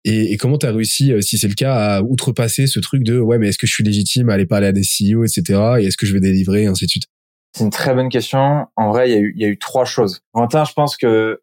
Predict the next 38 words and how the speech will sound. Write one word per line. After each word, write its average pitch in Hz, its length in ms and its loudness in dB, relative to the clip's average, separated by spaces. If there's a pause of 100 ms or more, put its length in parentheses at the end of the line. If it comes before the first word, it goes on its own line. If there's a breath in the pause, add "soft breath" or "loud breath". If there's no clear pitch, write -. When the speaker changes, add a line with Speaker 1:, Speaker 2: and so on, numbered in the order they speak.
(120)
Speaker 2:
euh, 104 220 0
d'une 107 120 -4
manière 120 280 2
très 131 280 0
générale, 113 720 -2
pour 120 120 -2
vous 110 280 0
aider 131 200 2
là-dessus, 131 420 0
c'est - 160 -2
vraiment 120 280 0
de 147 40 -2
se - 140 -10
positionner 117 580 0
comme 113 200 -2
un 110 120 0
guide 117 340 0
et 110 60 0
pas 127 140 0
comme 113 180 -4
un 107 100 0
gourou 113 520 0 (380)
et - 80 -6
comme 117 200 2
vraiment 123 380 0
la, 123 100 2
la, 107 260 2
la 107 140 2
position 113 460 -2
de 123 40 6
l'explorateur 127 720 0
en 113 80 0
découverte. 113 460 -2 (340)
C'est-à-dire 135 160 0
qu'en 135 100 2
fait, 147 280 0
entre 139 320 0
dire, 131 400 0